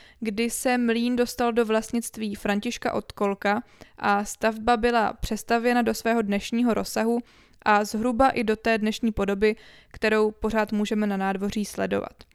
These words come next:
František Odkolek nejenom, že se věnoval rozvoji Sovových mlýnů z architektonické stránky,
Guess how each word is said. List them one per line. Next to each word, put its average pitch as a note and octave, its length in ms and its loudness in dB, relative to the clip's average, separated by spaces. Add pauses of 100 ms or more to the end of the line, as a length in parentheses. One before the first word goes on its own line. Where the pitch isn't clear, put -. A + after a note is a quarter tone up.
(680)
František A3 540 -2
Odkolek C4+ 480 2
nejenom, A3+ 420 2
že B3+ 100 0
se C#4 160 0
věnoval A3+ 500 2
rozvoji G#3+ 380 0
Sovových A#3+ 440 -4
mlýnů B3 320 0
z - 160 -8
architektonické G#3+ 920 -4
stránky, B3 640 -2